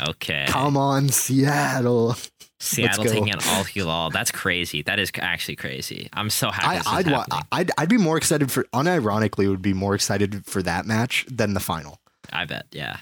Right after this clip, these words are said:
Speaker 2: Like,
Speaker 1: Huh.
Speaker 2: that, that feels like a more even match and a, and a more fun match than,
Speaker 1: Yeah.
Speaker 2: than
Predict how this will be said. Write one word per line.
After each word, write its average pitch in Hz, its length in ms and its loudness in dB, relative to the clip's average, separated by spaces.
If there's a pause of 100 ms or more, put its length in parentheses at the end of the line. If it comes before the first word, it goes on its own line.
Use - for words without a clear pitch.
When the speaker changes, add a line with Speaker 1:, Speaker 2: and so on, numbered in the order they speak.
(140)
Speaker 2:
Like, 107 300 0
Speaker 1:
Huh. 85 120 -8 (240)
Speaker 2:
that, 143 220 0
that 175 180 -2
feels 160 380 4
like 147 160 2
a 139 40 4
more 120 360 2
even 104 420 0
match 95 560 0
and 110 140 2
a, 107 200 2
and 117 360 0
a 135 60 2
more 131 260 4
fun 101 360 -2
match 82 440 -2
than, 92 300 2
Speaker 1:
Yeah. 82 180 -6 (500)
Speaker 2:
than 117 160 0